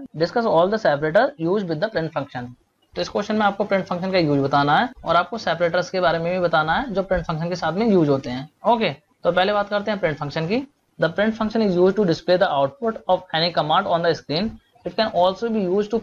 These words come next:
print the specific message। तो print फंक्शन का काम किसी भी कमांड का आउटपुट display करने का होता है, मतलब output window में किसी भी command का output आपको display कराना है तो वो आप करेंगे print function की help से। और print function में आपको specific message भी दे सकते हैं, वो message आपका output window में display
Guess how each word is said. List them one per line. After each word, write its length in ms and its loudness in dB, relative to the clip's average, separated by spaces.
print 260 2
the 120 6
specific 520 -8
message। 360 -8
तो 80 0
print 260 -2
फंक्शन 220 0
का 80 2
काम 220 2
किसी 220 -6
भी 80 -6
कमांड 340 0
का 60 0
आउटपुट 380 0
display 280 -2
करने 220 0
का 80 2
होता 300 -4
है, 80 -14
मतलब 220 0
output 380 0
window 260 0
में 120 0
किसी 220 -6
भी 80 -2
command 320 0
का 80 0
output 300 2
आपको 160 2
display 260 -6
कराना 320 -2
है 80 -4
तो 100 -2
वो 80 4
आप 120 -2
करेंगे 240 -6
print 220 -6
function 280 -6
की 160 0
help 220 -2
से। 180 -8
और 80 0
print 260 0
function 220 -2
में 100 2
आपको 200 0
specific 420 -2
message 240 0
भी 80 2
दे 100 4
सकते 240 -6
हैं, 80 -2
वो 140 4
message 240 0
आपका 240 0
output 220 0
window 260 0
में 120 0
display 300 0